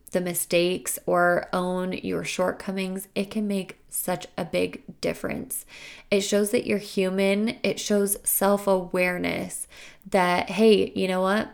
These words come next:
I thought I could get this done in a week and I made a mistake.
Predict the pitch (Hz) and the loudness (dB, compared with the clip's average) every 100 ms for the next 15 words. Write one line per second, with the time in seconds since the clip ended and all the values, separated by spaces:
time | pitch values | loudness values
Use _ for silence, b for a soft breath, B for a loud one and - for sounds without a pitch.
0 | - - 175 175 185 185 190 202 196 190 | -10 -6 -4 0 2 2 2 2 2 2
1 | 190 185 - 185 175 185 208 - 180 175 | 2 0 0 0 2 0 -2 -2 -2 -2
2 | 175 185 247 262 - B B B - 185 | 0 0 0 -2 -16 B B B -4 0
3 | 175 175 175 175 175 175 170 - 185 - | 2 2 2 2 0 -2 -2 0 2 0
4 | - | -2